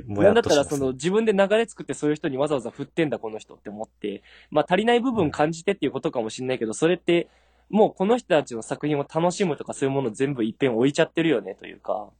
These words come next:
Speaker 1: うん。
Speaker 2: なんかそれで、まあ、モヤモヤしまして。まあ、なんかその後、その方と、その僕の相方は、まあ、打ち上げっていう形でご飯食べに行ってたみたいなんですけど。
Speaker 1: うんうん。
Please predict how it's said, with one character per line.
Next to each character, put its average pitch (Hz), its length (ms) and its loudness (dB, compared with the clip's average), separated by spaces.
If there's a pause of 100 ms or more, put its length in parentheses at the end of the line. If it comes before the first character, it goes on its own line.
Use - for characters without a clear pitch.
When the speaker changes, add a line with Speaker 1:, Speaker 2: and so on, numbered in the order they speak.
(840)
Speaker 1:
う 113 80 -10
ん。 90 200 -10 (320)
Speaker 2:
な 190 100 4
ん - 40 -8
か 127 100 -4
そ 143 100 -2
れ 131 80 0
で、 117 100 0
ま 104 120 -2
あ、 - 20 -2
モ 110 140 0
ヤ 104 80 0
モ 95 80 -6
ヤ - 80 -8
し - 160 -14
ま - 100 -14
し - 120 -14
て。 - 280 -16 (540)
ま 127 180 6
あ、 113 60 4
な 131 80 4
ん - 20 -2
か 110 80 -6
そ 147 140 2
の 143 140 6
後、 117 420 -4
そ - 140 -4
の 143 120 0
方 147 240 -2
と、 104 380 -4 (180)
そ - 160 -8
の 110 80 -4
僕 120 220 -4
の 120 100 4
相 120 140 4
方 120 240 0
は、 107 340 2 (340)
ま 127 140 2
あ、 98 160 0
打 123 80 -4
ち 135 160 0
上 127 60 4
げ 127 100 0
っ - 20 -2
て - 120 -4
い - 20 0
う - 20 -4
形 131 220 -4
で 127 100 0
ご 135 140 0
飯 131 280 2
食 131 160 -2
べ 104 60 -2
に 104 140 -4
行 101 80 -6
っ - 40 -20
て - 180 -20
た 127 120 2
み 107 140 -6
た 101 100 -4
い 95 60 -8
な 95 60 -16
ん 90 60 -20
で - 60 -20
す - 120 -20
け 101 80 -4
ど。 98 240 -6 (920)
Speaker 1:
う - 20 -16
ん - 40 -8
う 104 40 -8
ん。 87 320 -18